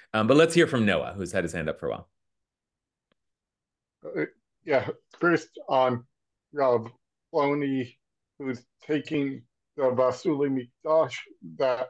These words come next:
Speaker 2: he's trying to find a way to make it so that we have something to hold on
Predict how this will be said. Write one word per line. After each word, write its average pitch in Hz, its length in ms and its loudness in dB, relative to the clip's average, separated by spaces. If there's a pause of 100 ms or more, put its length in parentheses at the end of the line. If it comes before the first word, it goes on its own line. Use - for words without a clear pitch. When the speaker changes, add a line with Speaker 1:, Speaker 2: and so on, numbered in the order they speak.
(360)
Speaker 2:
he's 131 200 -10
trying 151 280 -2
to 127 140 0 (100)
find 127 240 -2
a 123 60 -2
way 120 360 0 (100)
to 113 120 -2 (480)
make 127 300 0
it 120 140 2
so 120 360 4
that 120 180 0 (960)
we 131 320 -2 (800)
have 120 340 0
something 120 580 -4
to 123 80 2
hold 120 280 -4
on 120 220 0